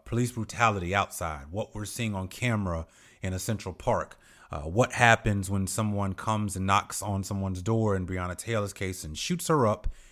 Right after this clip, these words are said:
and unfortunately, the boyfriend who stood there and saw this happen had to call nine one one, even though plainclothes cops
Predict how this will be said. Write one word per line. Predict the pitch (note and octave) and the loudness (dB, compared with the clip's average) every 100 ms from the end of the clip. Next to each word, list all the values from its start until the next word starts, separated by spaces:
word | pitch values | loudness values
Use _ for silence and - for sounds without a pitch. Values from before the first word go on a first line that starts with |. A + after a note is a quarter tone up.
| - _ - | -20 _ 0
and | D3+ F#3+ | 4 6
unfortunately, | F#3+ F3+ F#3+ F#3 - B2 A2 A2+ A2 A2+ - _ - | 4 4 2 2 2 -2 -2 -2 -2 -4 -12 _ -2
the | A2+ | 0
boyfriend | G2 A2 C#3+ D3+ E3 D#3 C#3 | 4 8 10 8 6 4 4
who | C#3 | 2
stood | C#3+ - D#3+ C#3 | 0 2 2 2
there | C#3 C3 | 2 2
and | A#2 A2+ | 2 -2
saw | A2 B2 B2 | 0 2 2
this | B2 A#2 | 0 -2
happen | - B2 A2+ G#2 | 0 0 0 -4
had | E2+ G#2 - | -4 -4 -4
to | G2+ | -10
call | - B2 A#2 A2+ | -4 0 2 2
nine | G#2+ G#2 G2+ | 2 2 0
one | G#2 G2+ | -2 -2
one, | G#2 A#2 F#2+ | 0 2 0
even | F2+ C#3 E3 F3 | 0 0 2 2
though | D3 C3 | 4 4
plainclothes | C3+ B2 B2+ C#3 - C3+ C3 | 4 2 2 0 0 0 0
cops | - D#3 A2 - | 2 2 2 -6